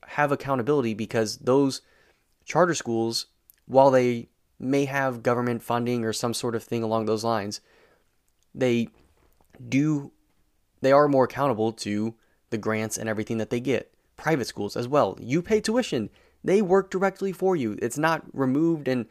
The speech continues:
stolen from you by the government and then handed to the schools. No, you directly pay them out of your pocket. And if they piss you off, you can go in there and say, "Here is my receipt for the last, you know,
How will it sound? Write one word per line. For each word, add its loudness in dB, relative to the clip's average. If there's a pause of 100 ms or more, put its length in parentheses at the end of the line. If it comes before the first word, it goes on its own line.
(380)
stolen 2
from -2
you -2
by 4
the -2
government 0
and -4
then 0
handed -2
to -10
the -12
schools. -4
No, 0 (200)
you -2
directly 0
pay -4
them 0
out 2
of -4
your -4
pocket. -8
And -6
if -6
they 2
piss -6
you 0
off, 0 (280)
you -2
can 0
go 6
in 2
there 0 (200)
and -4
say, 2 (560)
"Here 4 (760)
is 2 (220)
my 2
receipt 2
for -2
the 2
last, 2
you -6
know, -4